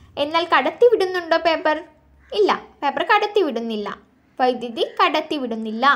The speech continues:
Current is not conducted. അടുത്തതായി block of wood, മരക്കഷ്ണം. മരക്കഷ്ണം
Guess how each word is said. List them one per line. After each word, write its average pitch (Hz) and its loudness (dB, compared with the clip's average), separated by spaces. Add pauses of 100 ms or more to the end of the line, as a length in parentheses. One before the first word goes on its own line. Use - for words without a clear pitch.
(380)
Current 254 -2 (100)
is 415 -4 (180)
not 302 2 (140)
conducted. 269 -2 (600)
അടുത്തതായി 359 2 (160)
block 294 2 (100)
of - -2 (120)
wood, 247 2 (520)
മരക്കഷ്ണം. 285 -2 (600)
മരക്കഷ്ണം 466 -2